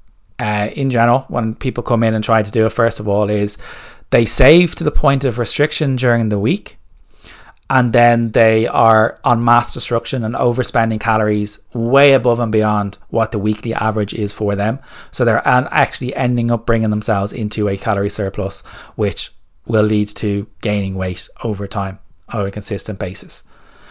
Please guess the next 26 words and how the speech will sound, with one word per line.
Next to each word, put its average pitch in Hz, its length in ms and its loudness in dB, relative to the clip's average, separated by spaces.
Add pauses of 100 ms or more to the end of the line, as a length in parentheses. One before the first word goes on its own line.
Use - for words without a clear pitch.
(220)
So 120 460 4 (200)
what 135 260 4
someone 147 460 2
like 127 340 0 (240)
who's 123 180 -4
doing 120 280 0
that 110 240 0
would 110 140 -4
look 110 260 -2
like, 107 300 0 (280)
so - 140 -10
say 139 280 4
if 123 500 -2 (1040)
the 135 100 -2
calorie 127 380 4
recommendation 113 640 0
for 107 80 -8
someone 107 380 -4
is, 104 200 -4
say, 104 140 -2
two 113 260 -6
thousand 104 340 -4
calories, 101 380 -6 (320)
for - 220 -6
argument's 113 480 0
sake, 101 340 -6